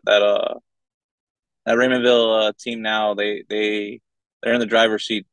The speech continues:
to, to win that small four-team district. And Brownsville Saint Joe's,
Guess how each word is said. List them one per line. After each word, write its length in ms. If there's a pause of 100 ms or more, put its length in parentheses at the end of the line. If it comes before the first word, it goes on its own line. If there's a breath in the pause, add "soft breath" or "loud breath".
to, 460 (240)
to 100
win 140
that 200
small 320 (100)
four-team 460
district. 480
And 180
Brownsville 240
Saint 200
Joe's, 420